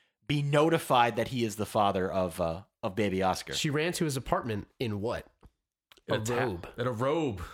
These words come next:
Speaker 3: She peeked out of the doorway with a towel.
Speaker 1: She was one step above being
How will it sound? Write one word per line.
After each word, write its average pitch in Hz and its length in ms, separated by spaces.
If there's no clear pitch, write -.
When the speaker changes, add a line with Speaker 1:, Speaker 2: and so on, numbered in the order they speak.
Speaker 3:
She 135 200
peeked 170 360
out 147 140
of 139 60
the 131 80
doorway 151 560
with 139 180
a 113 60
towel. 123 640
Speaker 1:
She - 180
was 180 240
one 170 340
step - 360
above 131 480
being 107 420